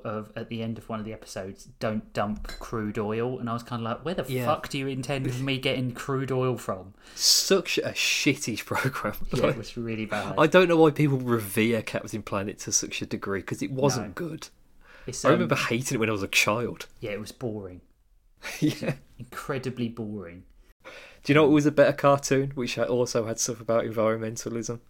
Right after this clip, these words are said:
Speaker 2: Biker Mice from Mars. <laughs>
Speaker 1: I liked Biker Mice from Mars. They did a really good,
Speaker 2: That was
Speaker 1: um,
Speaker 2: great.
Speaker 1: Super Nintendo video game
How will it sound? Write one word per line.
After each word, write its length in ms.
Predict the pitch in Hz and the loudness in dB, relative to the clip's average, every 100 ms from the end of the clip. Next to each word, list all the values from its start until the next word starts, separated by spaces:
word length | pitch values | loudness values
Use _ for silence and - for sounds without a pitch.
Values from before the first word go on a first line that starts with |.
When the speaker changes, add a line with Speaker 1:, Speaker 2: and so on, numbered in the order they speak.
| - - - - - _ | -20 -20 -20 -20 -20 _
Speaker 2:
Biker 320 | 92 117 - 127 | 6 6 6 4
Mice 220 | 127 127 | 2 2
from 220 | - 131 | 0 2
Mars. 520 | 104 95 92 - - - | 2 0 4 6 4 0
<laughs> 40 | |
Speaker 1:
I 60 | 185 | -2
liked 340 | 247 302 156 | -2 0 -2
Biker 280 | 120 95 - | 0 -2 -6
Mice 240 | 92 - | -14 -14
from 140 | - 90 | -16 -16
Mars. 300 | 85 123 - | -12 -12 -4
They 140 | 175 | -2
did 140 | 175 175 | -2 -2
a 60 | |
really 240 | 143 170 151 | -2 -2 -2
good, 160 | - | 2
Speaker 2:
That 80 | 139 | 4
was 140 | 135 - | 4 2
Speaker 1:
um, 120 | 127 | 4
Speaker 2:
great. 160 | 113 101 | 4 4
Speaker 1:
Super 280 | 147 127 117 | 0 -4 -4
Nintendo 480 | 117 127 127 107 | -4 -2 -4 -4
video 340 | 95 95 92 92 | -6 -10 -10 -12
game 340 | 92 90 87 | -12 -14 -16